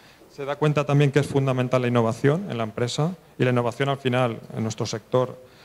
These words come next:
se lleva al diseño y a la marca y hace una apuesta muy decidida por lo mismo y dado los problemas financieros que había tenido, adopta una política muy clara de diversificación en cuanto a bancos y gestión de recursos, casi autofinanciación. "Puedo hacer esto, esto es lo que hago", sobre todo con mucha humildad.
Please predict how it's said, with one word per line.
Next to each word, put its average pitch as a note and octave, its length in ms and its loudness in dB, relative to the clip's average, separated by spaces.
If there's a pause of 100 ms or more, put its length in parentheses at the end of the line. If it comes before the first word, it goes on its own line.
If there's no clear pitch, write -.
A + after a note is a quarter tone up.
se A2+ 200 -4
lleva A2+ 320 0
al A#2+ 180 -4
diseño A#2 560 -2 (100)
y A2+ 60 -2
a A2 60 -2
la G#2+ 80 -6
marca B2+ 440 0
y B2+ 60 -6
hace B2 160 -4
una A#2+ 80 -6
apuesta A#2+ 380 -4
muy A#2+ 160 -4
decidida A2+ 500 -4
por A#2+ 220 -2
lo A#2 80 -4
mismo C3+ 380 -2 (500)
y D3+ 100 2
dado C#3+ 220 0
los C#3+ 100 0
problemas C3+ 400 -4
financieros C3+ 420 -4
que B2 100 -6
había B2 200 -2
tenido, B2+ 460 2
adopta B2 240 -2
una B2+ 100 -2
política B2 460 -4
muy A#2+ 140 -4
clara B2 260 -2
de B2+ 80 -2
diversificación A2+ 880 -4
en A#2+ 80 -6
cuanto A#2+ 240 -2
a - 20 0
bancos B2 300 -2
y - 20 -12
gestión A#2+ 320 -6
de A#2 60 -4
recursos, A#2 360 -6
casi C3+ 220 -4
autofinanciación. A#2 800 -4
"Puedo C#3 220 2
hacer C3+ 200 -2
esto, D3 340 -2
esto B2 220 -6
es A2 60 -6
lo G#2 120 -4
que - 60 -14
hago", F#2 240 -10 (320)
sobre C3+ 200 2
todo C3+ 180 2
con B2+ 120 0
mucha A#2+ 200 -4
humildad. G2+ 380 -6